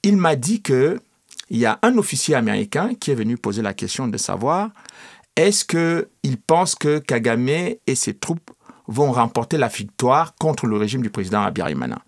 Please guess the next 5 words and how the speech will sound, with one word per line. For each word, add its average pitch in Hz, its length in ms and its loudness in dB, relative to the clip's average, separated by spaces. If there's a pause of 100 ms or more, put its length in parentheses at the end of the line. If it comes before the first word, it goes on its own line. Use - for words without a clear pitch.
(520)
Et 127 400 4 (400)
cet 143 240 -2
officier, 131 640 0 (1000)
euh, 107 500 2 (240)
rwandais 127 600 2